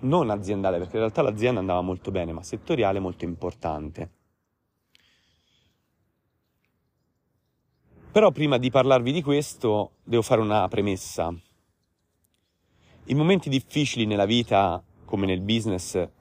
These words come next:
capitano e capiteranno sempre. Questo perché le crisi sono molto spesso dovute a numerosi fattori diversi fra loro.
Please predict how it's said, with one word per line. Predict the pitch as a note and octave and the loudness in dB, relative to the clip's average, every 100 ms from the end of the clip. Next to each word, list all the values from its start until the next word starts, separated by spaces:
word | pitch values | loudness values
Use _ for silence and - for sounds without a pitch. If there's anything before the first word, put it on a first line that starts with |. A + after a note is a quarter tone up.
| _ | _
capitano | - A2+ A#2+ B2 A#2+ | 0 2 2 0 0
e | G#2+ | -2
capiteranno | G#2+ G#2+ G2+ G2+ G2+ G2 F#2+ - | -4 -6 -2 2 2 0 -6 -8
sempre. | - - G#2+ F2+ E2+ - - G2+ _ _ _ _ _ _ _ _ - - - - - - | -12 -2 2 2 -2 -8 -12 -14 _ _ _ _ _ _ _ _ -20 -18 -16 -16 -18 -2
Questo | - E3+ - | 2 4 4
perché | A#2 A#2 - A#2 | 4 4 4 2
le | A2+ | 4
crisi | C3+ D3 B2 A2+ | 4 4 2 0
sono | A#2 G#2 | 0 2
molto | G#2+ G2+ A#2 | 0 0 -4
spesso | - - B2 A#2+ - - A2 | -6 -2 0 2 -2 0 2
dovute | G#2 G#2 A#2+ C3 A#2 | 2 2 0 2 4
a | G2+ G2 | 4 2
numerosi | G2+ F#2+ G2 G#2+ | 0 -2 -4 -4
fattori | G2+ F#2+ - A#2 G2+ | -6 -8 0 0 2
diversi | F#2+ G2 F#2+ G2+ | 0 -2 -4 -6
fra | G2+ | 0
loro. | A2 G#2 F2+ E2+ | 4 4 2 -4